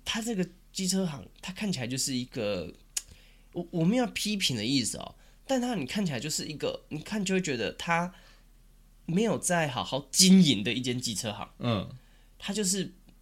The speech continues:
Speaker 1: 嗯，我不知道大家有没有去过，可能比较，我在经营的机场，就是你会看得到它里面可能还有几台要卖的机车，
Speaker 2: 嗯。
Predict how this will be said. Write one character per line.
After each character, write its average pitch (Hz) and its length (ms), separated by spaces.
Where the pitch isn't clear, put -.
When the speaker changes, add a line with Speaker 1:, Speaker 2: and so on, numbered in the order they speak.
Speaker 1:
嗯， 135 500
我 135 160
不 165 60
知 226 60
道 247 80
大 226 120
家 202 60
有 143 60
没 151 80
有 151 80
去 175 200
过， 160 100
可 135 100
能 110 120
比 - 80
较， - 160
我 82 60
在 170 120
经 160 240
营 151 80
的 90 80
机 127 160
场， 127 280
就 156 100
是 170 160
你 107 100
会 107 180
看 151 200
得 127 80
到 120 280
它 143 1040
里 120 140
面 147 180
可 135 120
能 95 160
还 139 140
有 113 160
几 - 160
台 110 160
要 117 100
卖 131 160
的 104 100
机 98 200
车， 107 680
Speaker 2:
嗯。 - 140